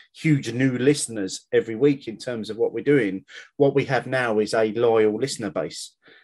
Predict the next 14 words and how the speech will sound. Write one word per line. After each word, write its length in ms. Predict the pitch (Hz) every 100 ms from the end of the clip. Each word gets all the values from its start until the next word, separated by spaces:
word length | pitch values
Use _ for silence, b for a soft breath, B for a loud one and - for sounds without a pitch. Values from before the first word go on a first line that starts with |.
| b
and 460 | - 113 110 110 117 -
that's 260 | 143 -
important 560 | 127 - 135 - 117 -
to 160 | 117 110
us. 340 | 98 - - _ -
That's 180 | 139 -
probably 280 | - 165 143
more 320 | 143 143 147
important 400 | 143 147 131 135
to 80 | 160
us 120 | 156
than 180 | 117 117
new 160 | 135
listeners, 540 | 135 147 - 175 175